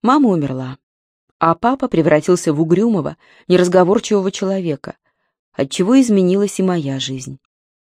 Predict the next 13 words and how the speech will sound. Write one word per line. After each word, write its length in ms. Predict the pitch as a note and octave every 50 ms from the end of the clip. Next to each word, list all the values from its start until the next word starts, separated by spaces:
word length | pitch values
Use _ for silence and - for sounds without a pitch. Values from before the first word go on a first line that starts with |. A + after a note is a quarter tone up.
| _ _ _ _ _ _ -
Отец 560 | F#3 G3 F#3+ - - A#3 A#3 A3+ - - -
не 100 | F#3+ G3+
справлялся 640 | F#3+ - - F#3+ F#3 F3 G3 A3 A3 G#3+ - - C#3
с 80 | -
пекарней, 600 | - D3+ - - - D#3+ D3+ C3+ C3 B2 C3 - _ _ _ _ _ _ _ _
мы 140 | - A#3 D4+
понемногу 580 | D#4 - A#3+ G#3 G3 F3+ F3+ G#3 A#3 G3 G3+ F3
теряли 420 | - - F#3 E3+ F3+ G3+ G#3+ F#3+
постоянных 640 | - D#3 C3+ - - D3 D3 D3+ C#3+ C#3 C#3 C#3
покупателей. 760 | - - D3 - D#3 - - D3+ C#3+ - - D3 C#3+ C#3 D3 - _ _ _ _ _ _ _ _ _ _ _
Боясь 460 | F3 E3+ F3+ F3+ F3+ G3+ G#3 A3 G3+
стать 260 | - - - F#3 F#3 E3
бедной 580 | D3+ D3 E3+ G3+ A3+ E3+ D3+ C#3+ C3+ C3+ -